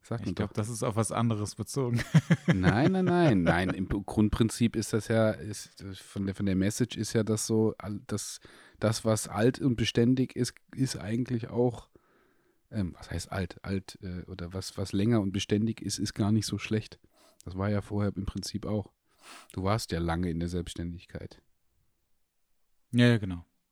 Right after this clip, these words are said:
Speaker 2: Ja, aber ich, also, wie gesagt, ich hab da irgendwie mega Bock drauf. Ich bin, ähm, super happy und ich hab mega Bock darauf, äh, das mit Fee zu machen im
Speaker 1: Ja gut, das ist ja noch mal
Speaker 2: ähm,
Speaker 1: was anderes jetzt. Das ist ja, wenn du das in die Selbstständigkeit, das ist ein komplett neues Projekt.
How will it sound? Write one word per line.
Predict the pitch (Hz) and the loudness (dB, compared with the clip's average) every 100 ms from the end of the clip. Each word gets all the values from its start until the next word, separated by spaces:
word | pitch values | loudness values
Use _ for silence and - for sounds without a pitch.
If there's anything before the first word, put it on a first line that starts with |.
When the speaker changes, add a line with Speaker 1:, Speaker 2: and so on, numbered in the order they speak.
| _ _ _ _ _ _ _ - | _ _ _ _ _ _ _ -12
Speaker 2:
Ja, | 95 85 | -10 -10
aber | 87 | -12
ich, | - 180 | -12 -4
also, | 110 110 - - - - - - _ _ - | 0 -2 -4 -20 -20 -20 -20 -20 _ _ -8
wie | |
gesagt, | 101 90 78 - | -6 -4 -6 -8
ich | - | -2
hab | 123 | 0
da | 117 113 | 2 2
irgendwie | 117 107 | 4 2
mega | 107 104 101 | 2 0 0
Bock | 117 - | -2 0
drauf. | 107 92 | -2 -2
Ich | - | -4
bin, | 107 101 104 - | -2 -2 -4 -6
ähm, | 101 98 95 98 - | -4 -4 -6 -8 -10
super | - 110 104 | -8 -6 -4
happy | 104 120 117 107 107 | -4 -2 -2 -2 -2
und | 107 98 | -4 -6
ich | - | -6
hab | 101 _ | -10 _
mega | 101 101 101 | -8 -4 -4
Bock | 95 101 - | -4 -6 -6
darauf, | 98 95 92 - 208 | -4 -4 -4 -8 -12
äh, | 101 95 | -8 -8
das | 98 - | -8 -10
mit | - | -10
Fee | - 123 | -4 -4
zu | - 113 | -2 -4
machen | 104 98 104 98 | -4 -4 -8 -8
im | 98 95 95 - _ _ - | -8 -10 -10 -16 _ _ -10
Speaker 1:
Ja | - 101 | -6 -4
gut, | 104 123 | -2 0
das | 120 | 0
ist | 147 | 2
ja | 139 | 2
noch | 123 | 4
mal | 113 | 2
Speaker 2:
ähm, | |
Speaker 1:
was | 101 98 | 0 -2
anderes | 101 92 - | -2 -2 -6
jetzt. | 87 - | -10 -10
Das | 90 | -10
ist | 80 - | -8 -4
ja, | 98 95 92 | -2 -2 -6
wenn | - 92 | -6 -6
du | 95 | -4
das | 98 | -4
in | 104 | -2
die | 92 | 0
Selbstständigkeit, | 101 - 107 101 104 | -2 0 -4 -2 -4
das | 95 | -2
ist | |
ein | 101 | -2
komplett | 95 - 98 | -2 -4 -4
neues | 101 98 - | -2 -2 -4
Projekt. | - 92 92 - | -4 -4 -4 -10